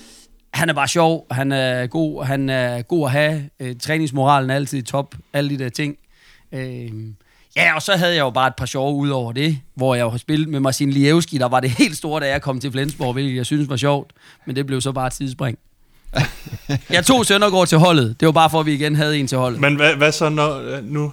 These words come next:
Speaker 3: når han har skiftet, øh, kasket som assistenttræner?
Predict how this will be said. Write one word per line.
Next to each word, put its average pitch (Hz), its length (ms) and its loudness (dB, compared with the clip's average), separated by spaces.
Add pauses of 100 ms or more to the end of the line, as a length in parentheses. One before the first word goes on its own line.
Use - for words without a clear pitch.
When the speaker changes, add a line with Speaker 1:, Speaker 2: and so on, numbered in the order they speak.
Speaker 3:
når 139 140 -2
han 123 180 -4
har 120 80 -2
skiftet, 117 680 -4
øh, 107 240 -2
kasket 135 500 -6 (720)
som 120 240 -6
assistenttræner? 117 720 -6